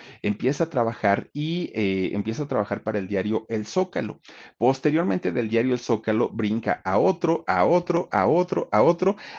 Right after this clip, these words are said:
hasta que finalmente, fíjense que, eh, Poncianito termina trabajando en el periódico La Jornada y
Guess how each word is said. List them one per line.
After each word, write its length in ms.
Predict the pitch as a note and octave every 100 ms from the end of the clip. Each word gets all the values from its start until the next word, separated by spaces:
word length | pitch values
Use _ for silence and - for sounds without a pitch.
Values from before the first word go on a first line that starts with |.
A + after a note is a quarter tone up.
| -
hasta 280 | B2 -
que 160 | A#2 C3
finalmente, 720 | C#3 D3 F#3 F#3+ D#3 A#2+ D#3
fíjense 500 | D#3 C3+ C#3+ D3 C3+
que, 320 | - A2+ A#2 -
eh, 340 | A2 G2 F#2
Poncianito 560 | - F#2 - G#2 G#2 B2+
termina 400 | A#2+ G#2 A2 A2
trabajando 640 | - A#2 A2+ A2+ G2 A2 - - -
en 120 | G#2
el 140 | G#2 -
periódico 640 | G2 G#2 A2+ A2+ A2+ A2+ A2
La 240 | G#2+ G#2
Jornada 680 | - A#2 A#2 D#3 G3 F3 D3+ - - - -
y 400 | D3 F#3+ G#3